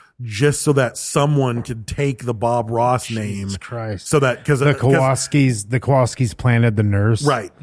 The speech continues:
Speaker 1: Well, well, no, but the Kowalskis bought the rights from the nurse. The Kowalskis bought the right from his, his, uh, half brother.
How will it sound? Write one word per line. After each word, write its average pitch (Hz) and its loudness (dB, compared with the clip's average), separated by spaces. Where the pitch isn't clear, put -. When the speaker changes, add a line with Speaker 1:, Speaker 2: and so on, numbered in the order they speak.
Speaker 1:
Well, 151 2
well, 156 2
no, 165 2
but 147 2
the 156 0
Kowalskis 147 0
bought 135 0
the 131 2
rights 127 0
from 123 -2
the 113 -4
nurse. 151 0
The - -6
Kowalskis 117 -6
bought 113 -4
the 117 -6
right 110 -6
from 110 -6
his, 98 -6
his, 110 -2
uh, 101 -10
half 143 0
brother. 131 0